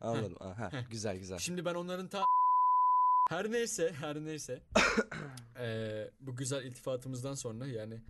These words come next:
Speaker 1: Evet.
Speaker 2: yani ne kadar da güzel kızlar, ne kadar hoş karakterli insanlar dedik orada. Kestik yani.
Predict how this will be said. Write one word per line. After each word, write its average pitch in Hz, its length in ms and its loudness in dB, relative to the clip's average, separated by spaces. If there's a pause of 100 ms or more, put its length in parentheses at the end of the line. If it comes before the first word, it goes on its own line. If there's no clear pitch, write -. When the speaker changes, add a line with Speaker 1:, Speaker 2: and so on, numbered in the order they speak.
Speaker 1:
Evet. 113 260 -2
Speaker 2:
yani 131 100 -4
ne 139 40 0
kadar 143 300 0
da - 20 -6 (120)
güzel 127 300 -2
kızlar, 120 320 -2
ne 120 80 -6
kadar 123 240 -2
hoş 123 240 -6
karakterli 120 460 -6
insanlar 120 500 -6
dedik 107 240 -6
orada. 110 320 -6 (180)
Kestik - 400 -8
yani. 107 240 -8